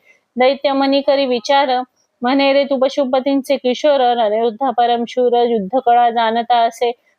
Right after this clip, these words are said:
पूर्वी देवांचे युद्ध करो न, बहुवेळा इंद्र आणील धरून, हा समस्त दिसतो कठीण, यास उपाय काय तिचे? मग निर्वाणीचा बाण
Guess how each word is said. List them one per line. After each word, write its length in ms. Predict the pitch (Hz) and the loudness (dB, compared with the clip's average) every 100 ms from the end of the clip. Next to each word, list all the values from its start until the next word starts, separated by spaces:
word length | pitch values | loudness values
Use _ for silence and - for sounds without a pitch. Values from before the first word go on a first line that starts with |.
| - | -2
पूर्वी 300 | 262 254 285 | 0 2 2
देवांचे 500 | 269 269 277 277 294 | 2 0 0 -2 -2
युद्ध 240 | 277 240 | -2 0
करो 340 | 294 254 254 302 | 0 2 2 2
न, 160 | 269 247 | 0 -2
बहुवेळा 560 | 233 240 277 269 269 277 | -2 0 0 0 2 0
इंद्र 260 | 277 269 | 0 0
आणील 400 | 269 262 269 269 | 0 0 -2 0
धरून, 420 | 262 254 254 294 | -2 -2 -2 -2
हा 320 | 262 240 247 240 | -2 -2 -4 -4
समस्त 440 | 247 240 233 - | -4 -4 -4 0
दिसतो 400 | 226 226 - 247 | 0 -2 0 0
कठीण, 400 | 254 226 247 240 | 2 0 0 0
यास 360 | 240 240 240 - | 0 2 0 0
उपाय 400 | 233 220 269 285 | -2 2 2 2
काय 340 | 277 233 202 202 | 2 0 0 -2
तिचे? 500 | _ 208 202 214 220 _ _ _ _ _ 247 | _ -10 -2 -2 -2 _ _ _ _ _ -2
मग 100 | 262 | 2
निर्वाणीचा 800 | 254 233 196 233 240 240 262 | 4 2 2 0 0 -2 -2
बाण 300 | 240 233 233 | 0 0 0